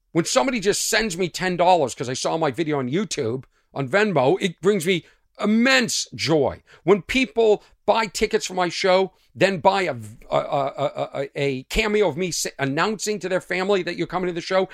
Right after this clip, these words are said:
and then the people come to the show, and then they, they'll buy T-shirts and merch. I,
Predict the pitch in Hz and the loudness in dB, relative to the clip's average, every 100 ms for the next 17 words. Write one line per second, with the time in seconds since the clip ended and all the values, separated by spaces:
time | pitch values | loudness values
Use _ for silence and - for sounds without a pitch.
0 | - 143 190 202 185 214 160 196 208 190 | -8 0 2 2 2 0 0 0 2 2
1 | 185 208 196 185 - - 151 165 156 139 | 0 2 2 2 -4 -10 -4 0 0 0
2 | 143 156 147 151 127 - 220 208 226 214 | 0 -2 4 2 2 -4 -6 -4 -2 -2
3 | 170 123 175 202 220 - - - _ _ | -2 -4 0 2 0 -4 -20 -20 _ _
4 | _ _ _ - 240 | _ _ _ -2 0